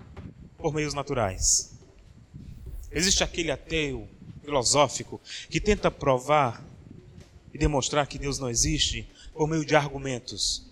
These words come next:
usando a lógica e outras ideias. Mas se existe um ateu terrível, é o ateu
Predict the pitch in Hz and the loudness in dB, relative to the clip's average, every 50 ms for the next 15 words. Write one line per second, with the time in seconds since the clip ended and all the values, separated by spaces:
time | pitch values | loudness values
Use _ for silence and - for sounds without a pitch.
0 | - - - - - 82 - 104 104 113 123 147 160 160 156 - - - - - | -20 -12 -6 -4 -2 0 2 2 6 8 8 8 8 6 2 0 -4 -8 -6 -6
1 | 147 139 131 - - _ _ - 131 123 - 120 120 - - - 117 92 82 78 | -6 -6 -6 -10 -16 _ _ -6 -6 -4 -4 -4 -4 -4 -4 -4 -4 -4 -4 -4
2 | 80 - - - - - - - - - - _ _ _ _ _ _ _ _ _ | -6 -6 -4 -2 -2 -4 -6 -8 -12 -20 -20 _ _ _ _ _ _ _ _ _
3 | - _ _ - - _ _ _ - - - _ _ _ - - - - 120 - | -20 _ _ -20 -20 _ _ _ -20 -20 -20 _ _ _ -20 -16 -10 -6 0 0
4 | - 135 127 156 156 - - 147 135 131 - - - 98 90 82 76 69 - - | 2 2 2 2 2 2 4 4 2 2 0 0 0 2 2 0 -2 -6 -14 -20
5 | _ _ _ _ _ _ _ _ _ _ _ _ _ _ - - - - - - | _ _ _ _ _ _ _ _ _ _ _ _ _ _ -20 -20 -20 -4 4 4
6 | - 107 98 - 123 113 95 - 90 82 80 - _ _ _ _ _ _ _ _ | 6 6 8 6 4 4 2 -2 -4 -6 -8 -10 _ _ _ _ _ _ _ _
7 | _ _ _ - - - - - - _ _ _ - _ _ _ _ _ _ _ | _ _ _ -20 -20 -20 -20 -20 -20 _ _ _ -20 _ _ _ _ _ _ _
8 | _ _ _ _ _ _ _ _ - - 127 120 120 113 - 113 107 104 98 92 | _ _ _ _ _ _ _ _ -12 -6 -2 0 0 2 4 4 4 4 2 0